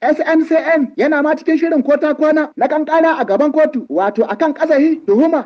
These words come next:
da kagen da waɗansu 'yan kasuwar suka yi wa shugaban ƙungiyar 'yan kasuwar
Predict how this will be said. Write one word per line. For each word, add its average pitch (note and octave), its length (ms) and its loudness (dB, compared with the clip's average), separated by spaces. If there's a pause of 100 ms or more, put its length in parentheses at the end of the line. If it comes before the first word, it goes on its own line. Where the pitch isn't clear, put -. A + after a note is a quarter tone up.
(120)
da - 160 -2
kagen D#4+ 400 0
da C#4+ 80 2
waɗansu D4 360 0
'yan D#4+ 140 -2
kasuwar D#4+ 500 0 (120)
suka C4 300 0
yi D#4 140 6
wa D#4+ 240 -2
shugaban A3+ 460 -2
ƙungiyar D#4+ 340 2
'yan D4+ 160 -2
kasuwar D4+ 520 0